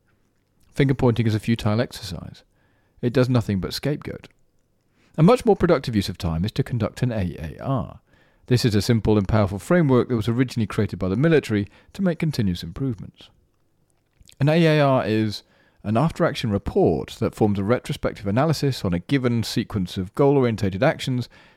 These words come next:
previously undertaken, generally by the author themselves. Thank you, Wikipedia. But another way, A A Rs allow continuous improvements by reflecting on each completed action and breaking it down into insights that inform future actions.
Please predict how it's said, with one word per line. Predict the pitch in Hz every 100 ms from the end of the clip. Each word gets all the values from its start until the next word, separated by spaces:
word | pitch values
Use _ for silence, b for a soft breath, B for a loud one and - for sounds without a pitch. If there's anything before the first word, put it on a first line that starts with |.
| b
previously | 185 170 160 151
undertaken, | 127 101 95 90 98 92 98
generally | - 107 104 98 92
by | 87 87
the | 90
author | - 82 -
themselves. | 76 73 - 131 85 - - - _ _ _ _ _ _ _ _ -
Thank | 98 90
you, | 67
Wikipedia. | - - 135 - - - _ _ _ _ _ _ _ _ - -
But | 98
another | 107 165
way, | 90 65 - 127 _ _ _ _ -
A | 131 127 110
A | 101 95 92
Rs | 90
allow | 95 92 90
continuous | 92 - 101 90
improvements | 90 - 175 151 95 -
by | 98
reflecting | 98 98 123 - 110
on | 98 -
each | 120 - - -
completed | 98 98 85 87
action | 147 120 104 85 b b b b
and | 196
breaking | 208 180 170
it | 139
down | 131 120
into | 107 -
insights | 113 101 98 85
that | - 101
inform | 98 95 - 90 87
future | - - - 82
actions. | - - - -